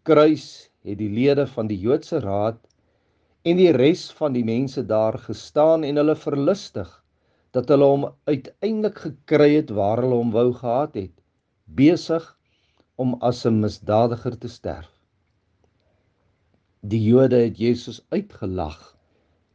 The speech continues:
en gespot. Hulle het gesê dat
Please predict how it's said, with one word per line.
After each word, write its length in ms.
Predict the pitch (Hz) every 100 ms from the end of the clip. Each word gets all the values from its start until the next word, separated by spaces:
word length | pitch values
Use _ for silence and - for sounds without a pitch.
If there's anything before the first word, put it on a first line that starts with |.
| _ _ 139
en 180 | 127
gespot. 520 | 120 123 - 120 101 _ _ _ _ _ _ _ _ _ _ _
Hulle 220 | 117 127 123
het 80 |
gesê 460 | - 110 170 165 160
dat 260 | 135 127